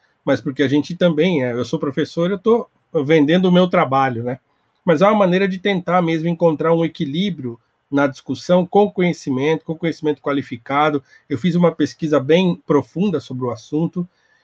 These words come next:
então eu acho que, que contribui, né? Você pode, se você é professor, se você é aluno de uma escola,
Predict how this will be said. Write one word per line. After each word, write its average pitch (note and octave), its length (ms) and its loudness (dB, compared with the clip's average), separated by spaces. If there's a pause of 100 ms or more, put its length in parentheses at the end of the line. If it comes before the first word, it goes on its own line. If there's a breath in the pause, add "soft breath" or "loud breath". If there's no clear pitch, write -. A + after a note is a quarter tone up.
então D#3+ 220 0
eu F#3 100 6
acho F3+ 200 0
que, G#3 160 -4
que - 240 -10
contribui, F#3+ 720 0
né? C#3 120 -2
Você C#3 200 -6
pode, E3 580 0 (140 soft breath)
se - 100 -12
você E3 260 0
é F3+ 40 2
professor, E3+ 720 -2
se - 100 -10
você D3 260 -4
é E3 40 0
aluno D#3 340 -2
de D3 80 -4
uma C#3+ 100 -2
escola, C#3+ 520 -2